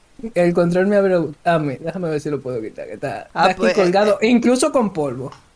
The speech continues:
Speaker 1: Aquí está.
Speaker 2: O sea, no se ha vuelto a... se dañó.
Speaker 1: No, se dañó. No, no, más nunca prendió.
Speaker 2: Raúl, mira, es que la gente no puede aspirar a ser como tú todo el tiempo, porque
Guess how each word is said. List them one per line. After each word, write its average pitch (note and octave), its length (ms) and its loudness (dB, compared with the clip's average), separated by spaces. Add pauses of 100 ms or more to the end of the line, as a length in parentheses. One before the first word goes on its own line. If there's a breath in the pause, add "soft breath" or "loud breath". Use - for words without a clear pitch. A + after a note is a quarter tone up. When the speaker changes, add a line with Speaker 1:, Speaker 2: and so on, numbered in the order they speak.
(280)
Speaker 1:
Aquí G3 260 -6
está. - 380 -12
Speaker 2:
O G3 80 -2
sea, B3 220 8
no G#3 160 6
se A3 120 2
ha - 20 4
vuelto B3 280 4
a... B3 40 2 (100)
se - 180 2
dañó. G#3 400 4
Speaker 1:
No, A#3+ 400 2 (160)
se F#3 160 -4
dañó. F3+ 320 -4 (160)
No, F3 320 -10 (320)
no, F#3+ 180 -2
más E3+ 140 -4
nunca B3 240 0
prendió. D#3 360 -6
Speaker 2:
Raúl, F#3+ 420 4
mira, G#3 240 2
es F#3 80 0
que F#3 140 0
la F3+ 80 0
gente F3 240 -2
no E3+ 120 -4
puede E3 160 0
aspirar D#3 320 0
a D#3+ 60 0
ser D#3+ 160 -6
como D3+ 260 -8
tú E3 200 -8
todo D#3 160 -6
el D#3 100 -8
tiempo, D#3+ 340 -8
porque C#3+ 420 -10